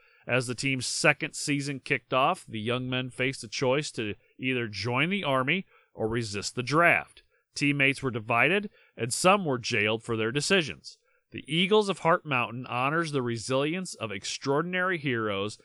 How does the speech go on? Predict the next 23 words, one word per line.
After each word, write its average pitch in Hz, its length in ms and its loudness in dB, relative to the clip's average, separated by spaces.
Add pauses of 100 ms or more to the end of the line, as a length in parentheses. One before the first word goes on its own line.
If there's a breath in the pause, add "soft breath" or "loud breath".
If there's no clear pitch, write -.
(120)
and 98 140 -10
the 87 60 -8
power 127 400 0
of 156 100 -6
sports - 500 -4
in 110 80 -8
a 98 60 -8
sweeping 160 560 -4
and 117 120 -8
inspirational 147 720 -6
portrait 113 500 -8 (320 soft breath)
of 98 160 -10
one 117 200 -4
of 110 120 -6
the 95 200 -6
darkest 127 540 0
moments 101 580 -6
in 104 80 -10
American 90 640 -8
history. 82 580 -6 (220 soft breath)
From 107 300 -4 (340 soft breath)
Atria 170 580 4
Books, 170 520 2